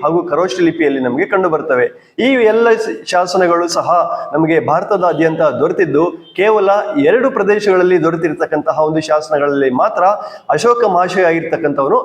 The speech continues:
ತನ್ನ ಒಂದು ಹೆಸರನ್ನ ಅಶೋಕ ಎಂಬ ಒಂದು ಹೆಸರಿನಿಂದ ಉಲ್ಲೇಖಗೊಳಿಸಿದ್ದಾರೆ. ಅದರಲ್ಲೂ ಸಹ ನಮ್ಮ ಕರ್ನಾಟಕದ ರಾಯಚೂರು ಜಿಲ್ಲೆಯ ಮಸ್ಕಿ ಅಂತಕ್ಕಂತಹ ಒಂದು ಶಾಸನದಲ್ಲಿ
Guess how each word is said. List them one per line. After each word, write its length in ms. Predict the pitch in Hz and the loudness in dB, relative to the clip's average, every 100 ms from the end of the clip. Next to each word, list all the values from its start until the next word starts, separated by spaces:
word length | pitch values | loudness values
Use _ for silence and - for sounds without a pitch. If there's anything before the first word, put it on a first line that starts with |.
| - | -2
ತನ್ನ 160 | 175 185 180 | 0 2 0
ಒಂದು 200 | 175 165 143 | 0 0 0
ಹೆಸರನ್ನ 540 | 160 202 247 202 175 214 - - | 0 0 0 2 0 0 -4 -6
ಅಶೋಕ 380 | 151 214 226 214 214 208 170 | -4 0 0 0 0 0 0
ಎಂಬ 120 | 170 165 165 | 0 0 2
ಒಂದು 160 | 160 143 | 0 -2
ಹೆಸರಿನಿಂದ 520 | 156 175 160 139 147 208 | -2 0 0 0 -2 0
ಉಲ್ಲೇಖಗೊಳಿಸಿದ್ದಾರೆ. 800 | 151 156 214 202 196 175 139 127 117 - - | 0 0 0 0 0 0 0 0 -2 -8 -8
ಅದರಲ್ಲೂ 360 | 127 156 254 262 - | -2 2 2 2 0
ಸಹ 100 | 156 185 170 - - - | 0 2 2 -2 -8 -4
ನಮ್ಮ 220 | 214 214 196 196 - | -2 0 0 -2 -4
ಕರ್ನಾಟಕದ 640 | 175 185 233 226 214 180 190 156 - 143 | -2 0 2 0 0 2 2 2 0 0
ರಾಯಚೂರು 460 | 226 247 240 226 | 0 -2 0 2
ಜಿಲ್ಲೆಯ 340 | 170 170 160 170 151 214 | 2 2 2 2 0 -2
ಮಸ್ಕಿ 320 | - - 240 | -2 -2 0
ಅಂತಕ್ಕಂತಹ 500 | 208 208 196 185 170 | 0 -2 -2 -2 -2
ಒಂದು 180 | 170 165 | 0 0
ಶಾಸನದಲ್ಲಿ 760 | 165 156 156 170 147 147 185 | 0 0 0 -2 0 0 0